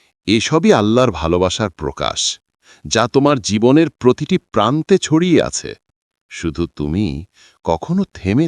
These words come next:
তাকাওনি সেই দিকটিতে। আর এমনকি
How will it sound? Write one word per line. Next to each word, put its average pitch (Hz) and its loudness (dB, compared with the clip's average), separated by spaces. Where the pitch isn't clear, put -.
তাকাওনি 143 -4
সেই 90 -6
দিকটিতে। - -12
আর 80 -4
এমনকি 80 -4